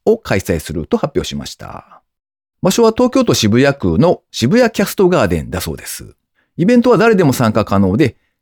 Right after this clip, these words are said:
地味にハッピーだった話とか、今年の自分に言いたい一言とか、一番笑った話などのお題から好きなものを選びまして、今年一年を振り返って思い浮かぶエピソードを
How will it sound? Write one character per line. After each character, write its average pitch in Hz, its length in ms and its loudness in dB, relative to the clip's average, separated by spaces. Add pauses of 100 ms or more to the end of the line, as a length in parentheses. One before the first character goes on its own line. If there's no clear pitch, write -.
(100)
地 107 180 2
味 247 140 6
に 214 120 6
ハ 175 160 -2
ッ - 140 -6
ピ 139 140 2
ー - 20 2
だ 98 100 2
っ - 100 -4
た - 80 -2
話 85 600 -4
と 92 100 -8
か、 117 220 -6 (380)
今 143 120 0
年 226 220 2
の 226 80 4
自 196 160 2
分 185 220 4
に 147 100 2
言 117 140 2
い 196 60 -4
た 185 140 0
い 160 80 2
一 - 240 -2
言 76 320 -6 (120)
と 110 120 -6
か、 - 220 -6 (300)
一 185 220 -2
番 180 240 2
笑 139 200 2
っ - 40 -2
た - 160 -4
話 107 460 -2 (140)
な 196 140 0
ど 214 100 2
の 240 160 4
お 123 80 2
題 131 180 2
か 214 100 0
ら 202 120 2
好 - 120 -12
き 156 100 -2
な 135 120 2
も 113 120 4
の 151 120 2
を 95 80 2
選 92 120 2
び 92 100 -2
ま 90 120 -2
し - 120 -10
て、 147 220 -2 (280)
今 196 120 -2
年 262 220 0
一 247 160 0
年 226 160 4
を 131 60 2
振 123 100 0
り 131 100 0
返 135 200 0
っ - 40 -2
て - 240 0
思 135 200 2
い 208 100 4
浮 208 60 0
か 202 160 0
ぶ 175 140 2
エ 175 80 2
ピ - 80 -12
ソ - 180 0
ー 147 40 2
ド 156 120 2
を - 320 0